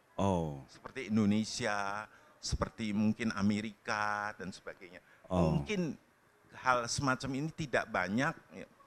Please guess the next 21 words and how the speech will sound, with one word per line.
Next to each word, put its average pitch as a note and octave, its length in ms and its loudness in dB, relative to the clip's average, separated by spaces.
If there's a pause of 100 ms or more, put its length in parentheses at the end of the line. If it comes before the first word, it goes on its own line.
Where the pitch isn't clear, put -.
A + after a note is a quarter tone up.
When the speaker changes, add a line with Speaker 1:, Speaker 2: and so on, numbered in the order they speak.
(260)
Speaker 2:
berpengaruh A#2+ 640 2
di B2+ 140 2
negara G#2+ 480 0
yang B2+ 240 -2 (400)
indeks B2 480 2
kebahagiaannya G#2+ 720 4
udah G#2+ 180 6
tinggi. G#2+ 460 4 (360)
Speaker 1:
Ya, G#2 160 8
oke. D#2 360 2 (160)
Speaker 2:
Mungkin C3 280 -10
Skandinavia A2 920 2
itu B2 160 -4
nggak B2+ 280 0
begitu, - 280 -12
itu A#2+ 80 4
Speaker 1:
Finlandia A#2 320 10
Speaker 2:
barangkali A#2 160 12
Speaker 1:
nggak A#2 160 10
Speaker 2:
ya. G#2+ 80 8
Speaker 1:
begitu. G#2+ 260 6